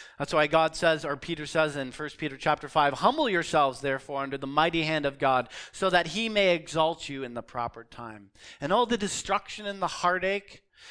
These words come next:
the countless tears that I have seen in people's lives and that Saul would experience, that his family would experience,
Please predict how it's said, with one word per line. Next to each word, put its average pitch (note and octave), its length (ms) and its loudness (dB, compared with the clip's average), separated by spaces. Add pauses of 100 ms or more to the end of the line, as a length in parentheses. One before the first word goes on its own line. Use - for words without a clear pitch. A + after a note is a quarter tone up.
(280)
the C#3 100 -10
countless G3 480 0
tears G3+ 440 -2
that E3 120 2
I F3 140 4
have E3 200 -2
seen G3+ 460 -6
in D3 140 -4
people's E3+ 420 -10
lives D#3+ 580 2 (200)
and D#3+ 120 -4
that D#3+ 160 4
Saul F#3+ 340 4
would G3 100 2
experience, F#3+ 500 -4
that F3+ 120 -6
his D3 200 -4
family G3 340 -2
would F#3 200 -4
experience, G3+ 720 -8